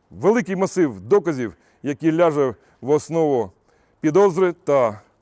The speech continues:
подальшому вироку, е, цій особі. Я хочу звернутися до вас, будь ласка, наші дорогі підписники,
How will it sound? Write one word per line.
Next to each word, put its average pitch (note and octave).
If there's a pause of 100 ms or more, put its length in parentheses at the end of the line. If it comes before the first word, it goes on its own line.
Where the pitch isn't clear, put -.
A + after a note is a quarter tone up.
подальшому D3+ (460)
вироку, D3 (640)
е, A#2
цій E3+
особі. A#2 (680)
Я D3+
хочу F3+
звернутися E3
до E3
вас, F3
будь C#3
ласка, A2 (920)
наші C#3
дорогі C#3
підписники, G2